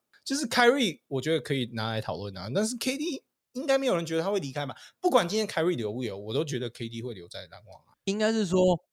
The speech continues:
Speaker 2: 就是 Kyrie 现在，就我个人觉得 Kyrie 不会走，很大的原因是因为K D啊，就是他现在虽然第一波他没有跟篮网续约，但是他现在还开始愿意跟篮网继续续谈，然后他们有说他希望他至少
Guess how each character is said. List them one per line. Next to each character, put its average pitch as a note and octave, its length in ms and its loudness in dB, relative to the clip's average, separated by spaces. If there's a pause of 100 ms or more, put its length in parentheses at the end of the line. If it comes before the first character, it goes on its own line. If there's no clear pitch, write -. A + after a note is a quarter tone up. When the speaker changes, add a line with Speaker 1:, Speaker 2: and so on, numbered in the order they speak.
Speaker 2:
就 G3 120 -4
是 F#3+ 80 0
Kyrie G3 480 8
现 D#3 200 -4
在， C#3 280 0 (240)
就 F#3 140 4
我 A#2+ 100 4
个 C#3 100 0
人 A#2+ 100 0
觉 G#2+ 80 -2
得 G#2 80 0
Kyrie D3 420 2
不 A2 160 -2
会 C3 160 4
走， F2+ 260 -6
很 F#2 140 -12
大 A2+ 180 0
的 G2+ 60 0
原 G2 160 -4
因 G2 80 -6
是 G#2+ 100 -10
因 G#2+ 100 -4
为 G#2 100 0
K F#2+ 260 -6
D F2+ 240 -12
啊， E2+ 100 -12 (320)
就 E3 140 0
是 E3 60 2
他 D3 240 0
现 D#3+ 120 0
在 D#3+ 120 2
虽 D#3+ 160 2
然 B2 260 0 (140)
第 D3 180 -2
一 C#3 40 0
波 B2+ 260 4
他 C3 120 0
没 A#2+ 120 -2
有 G2+ 120 -2
跟 G#2+ 280 -2 (220)
篮 G#2 220 -2
网 G2 160 -2
续 A2 220 -6
约， F#2+ 300 -2 (320)
但 A2+ 120 0
是 A#2 60 2
他 A2+ 140 0
现 A#2 180 -2
在 A2 300 0 (120)
还 - 160 -10
开 A2+ 200 -4
始 G2 60 -6
愿 A2 200 -2
意 A2+ 60 -4
跟 A2 120 0
篮 G#2 140 -4
网 F#2+ 100 -4
继 G#2 140 -12
续 G#2 120 -6
续 A2 200 -4
谈， - 180 -10 (300)
然 G2+ 140 -6
后 A2 120 0
他 A2 140 -2
们 G#2+ 140 -4
有 F2+ 160 -4
说 F#2 420 -4 (340)
他 G#2+ 220 -2
希 A2 160 -2
望 A2+ 140 2
他 G#2+ 120 -4
至 G#2+ 140 -8
少 E2+ 300 -8